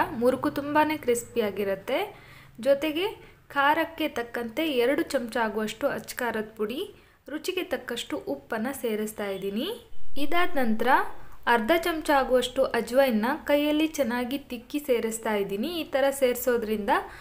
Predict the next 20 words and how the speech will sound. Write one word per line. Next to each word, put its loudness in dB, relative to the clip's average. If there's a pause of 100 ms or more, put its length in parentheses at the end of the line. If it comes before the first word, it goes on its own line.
(280)
ಪರಿಮಳ 2
ತುಂಬ -2
ಚೆನ್ನಾಗಿರುತ್ತೆ. 2
ಅಜ್ವೈನ್ನ 2
ಯಾವಾಗಲೂ 4
ಹಾಗೆ 2
ಸೇರಿಸ್ಬಾರ್ದು, -2 (260)
ಕೈಯಲ್ಲಿ -2
ತಿಕ್ಕಿನೇ -6
ಸೇರಿಸ್ಬೇಕು. 0 (520)
ಅರ್ಧ -2
ಚಮಚ -4
ಆಗುವಷ್ಟು 0
ಜೀರಿಗೆ, 0 (540)
ಒಂದು -6
ಚಮಚ -6
ಆಗುವಷ್ಟು 0
ಬಿಳಿ 2
ಎಳ್ಳನ್ನು 4
ತಗೊಂಡಿದ್ದೀನಿ. -2